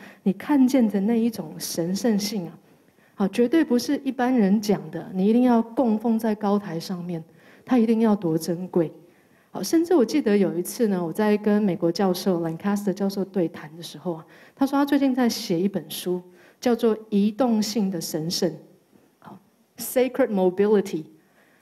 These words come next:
那我就问他说，“什么叫做移动性的神圣？”他说，“其实这个重点在于佛陀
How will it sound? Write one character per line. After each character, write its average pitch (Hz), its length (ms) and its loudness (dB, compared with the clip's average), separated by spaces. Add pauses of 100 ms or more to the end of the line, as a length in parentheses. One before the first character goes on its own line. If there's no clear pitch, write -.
(200)
那 302 240 0 (220)
我 208 100 2
就 240 140 2
问 311 140 2
他 302 120 0
说 285 160 4
，“什 285 180 0
么 175 120 0
叫 254 160 0
做 240 180 0
移 190 140 -4
动 208 220 0
性 202 180 -2
的 175 100 0
神 160 280 -10
圣？” 151 200 -6 (600)
他 302 100 -2
说 311 160 2
，“其 330 140 0
实 269 140 0
这 285 100 0
个 277 100 2
重 247 280 2
点 160 200 -8
在 220 200 -2
于 185 200 4
佛 190 280 0
陀 185 280 0